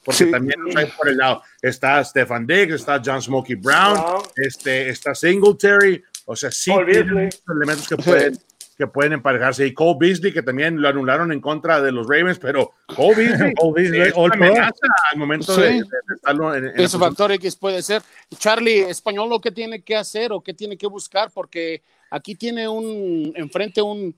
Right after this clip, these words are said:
Speaker 2: un Josh Allen y un, eh, un, un cuerpo de receptores, como lo dice ahorita Rolando. Eh, ¿de qué forma le
Speaker 4: Sí.
Speaker 2: tiene que jugar? Porque al final es, es, es, es explosivo, ¿no? Donde
Speaker 4: Sí.
Speaker 2: le den una ventana a Stefan Diggs, la va, la va a tomar, ¿eh? La va a tomar, y como dice Rolando,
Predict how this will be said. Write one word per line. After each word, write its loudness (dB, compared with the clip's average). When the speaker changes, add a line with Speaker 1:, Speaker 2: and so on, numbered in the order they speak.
Speaker 2:
un -4
Josh -2
Allen 0
y -6
un, -8
eh, -4
un, -8
un -8
cuerpo -4
de -2
receptores, -10
como -20
lo -12
dice -10
ahorita -8
Rolando. -8
Eh, -6
¿de -4
qué -2
forma 0
le 0
Speaker 4:
Sí. -8
Speaker 2:
tiene -10
que -4
jugar? -6
Porque -8
al -6
final -6
es, -8
es, -6
es, -8
es -10
explosivo, -10
¿no? -8
Donde -2
Speaker 4:
Sí. 0
Speaker 2:
le 2
den 2
una -2
ventana -2
a -6
Stefan -10
Diggs, -8
la -6
va, 2
la -4
va -2
a -4
tomar, -4
¿eh? -6
La -4
va -2
a -6
tomar, -4
y -10
como -8
dice -10
Rolando, -4